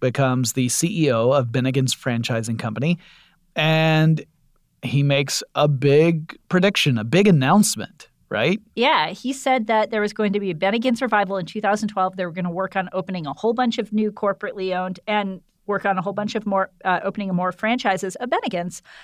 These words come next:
Speaker 2: again, to bring him up from the fifteen. And he followed this announcement in two thousand fourteen by saying that he planned to bring back Steak and Ale as well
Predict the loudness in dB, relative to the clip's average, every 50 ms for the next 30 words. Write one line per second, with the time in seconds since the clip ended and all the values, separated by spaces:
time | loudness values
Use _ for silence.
0 | -20 -20 -20 -20 _ _ -8 -6 -4 -2 -2 -2 -4 -6 -6 -4 -2 -2 0 0
1 | 0 0 0 0 0 -4 _ _ _ _ -2 0 0 0 0 -2 -4 -4 -4 -4
2 | -6 -6 -8 -10 -10 -4 -4 -2 -2 -2 -4 -8 -10 -14 _ _ _ _ _ _
3 | _ _ _ _ _ _ 0 0 2 2 2 2 2 0 0 -2 -4 -6 -12 _
4 | _ _ _ _ _ _ _ _ _ _ -4 -4 -4 0 2 2 4 4 4 2
5 | 0 0 -2 -4 -2 0 0 0 0 0 0 -2 -4 -4 -4 -2 -2 -4 -6 -10
6 | _ -20 -20 _ _ _ _ _ _ _ _ _ _ _ _ _ _ _ _ 0
7 | 0 0 0 0 0 0 0 0 0 -4 -4 0 0 0 0 -2 -4 -4 -2 -2
8 | -2 0 0 0 0 0 0 0 0 2 2 0 -2 -2 -4 -10 -12 -10 -8 -6
9 | -6 -6 -6 -8 -10 -8 -8 -6 -6 -6 -6 -6 -2 0 0 0 0 -4 -8 -10
10 | -6 -4 -2 -2 -2 -2 -2 -2 -2 -4 -4 -6 -10 -12 -16 _ _ _ _ _
11 | _ _ _ -4 -4 -2 0 2 2 4 4 2 2 -2 -6 -12